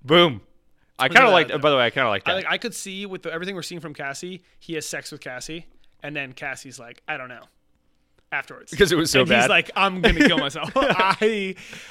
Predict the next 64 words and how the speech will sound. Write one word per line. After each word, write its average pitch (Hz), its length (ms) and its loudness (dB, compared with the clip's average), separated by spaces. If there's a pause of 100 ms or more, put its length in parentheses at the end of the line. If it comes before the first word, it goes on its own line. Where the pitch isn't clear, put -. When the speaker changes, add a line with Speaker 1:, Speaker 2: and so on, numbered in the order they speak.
(100)
Speaker 2:
what 202 240 2
the 175 100 -4
fuck? 160 420 -2
Speaker 1:
And 139 160 2
that's 139 180 4
why 131 220 6
he 123 120 0
runs 120 360 2
out 117 140 2
Speaker 2:
What - 80 0
a 120 60 0
Speaker 1:
and - 60 -6
jumps - 100 2
Speaker 2:
one - 80 2
eighty. 156 100 0
Speaker 1:
over. 123 100 4
Speaker 2:
And - 80 0
I - 40 -2
think 185 100 -4
that's 170 160 -6
why 175 80 -6
he 160 80 -4
hops 147 160 -8
the 143 100 -16
fence. - 380 -18 (160)
Speaker 1:
You 147 80 -10
Speaker 2:
And 151 60 -8
Speaker 1:
just 165 100 -6
Speaker 2:
then 156 80 -12
they're 156 100 -6
like, 147 300 -10
"You, 302 160 0
we'll 339 160 -2
pretend 370 300 -2
it 339 80 -6
didn't 320 200 -2
happen. 320 460 -2
Speaker 1:
Yeah. 175 140 4
Speaker 2:
You're 139 80 8
still 330 200 -2
a 311 40 -4
virgin. 285 600 -4
Speaker 1:
Yeah. 139 320 4
Speaker 2:
We 165 80 -14
gotta 240 160 -6
sell, 254 340 -6
we 226 80 -10
gotta 247 120 -2
sell 262 220 -4
the 240 80 -8
show. 254 380 -6
We 151 100 -14
gotta 147 100 -4
sell 214 280 4
Speaker 1:
<laughs> 220 40 0
Speaker 2:
you. 185 320 -10
That's - 180 -14
your 180 80 -12
thing." 196 300 -12 (580)
Um, 160 540 -4
but, 160 200 -8
uh, 151 480 -4 (120)
<laughs> - 120 -18
yeah, 175 420 -4